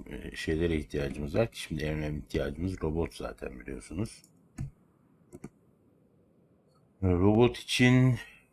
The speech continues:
bize neler lazımmış? Hatta şöyle yapalım ya, neler lazımmış diye arpacık konusu gibi düşünmeye gerek yok.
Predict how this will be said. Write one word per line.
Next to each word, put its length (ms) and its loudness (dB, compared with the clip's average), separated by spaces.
bize 580 2
neler 420 2
lazımmış? 1080 -4
Hatta 280 2
şöyle 300 0
yapalım 440 -6
ya, 120 -6
neler 340 -4
lazımmış 640 -8
diye 260 -6
arpacık 580 -6
konusu 360 -6
gibi 280 -6
düşünmeye 520 -6
gerek 420 -6
yok. 380 -4